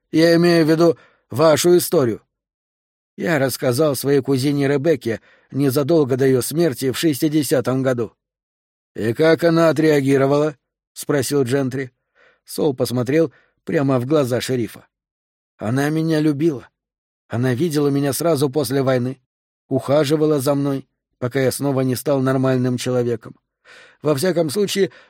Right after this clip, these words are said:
кузина сказала, что верит мне, а я решил считать это правдой. Но с какой стати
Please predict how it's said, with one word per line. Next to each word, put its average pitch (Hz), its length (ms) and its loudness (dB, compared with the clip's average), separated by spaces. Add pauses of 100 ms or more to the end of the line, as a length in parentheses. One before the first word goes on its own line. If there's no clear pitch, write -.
кузина 165 400 2
сказала, 165 440 0
что 185 180 0
верит 175 340 2
мне, 117 280 -2 (360)
а 170 120 -2
я 180 160 2
решил 143 340 0
считать 147 360 -2
это 127 160 -2
правдой. 107 440 -6 (440)
Но 175 160 0
с - 60 -6
какой 156 280 2
стати 165 440 0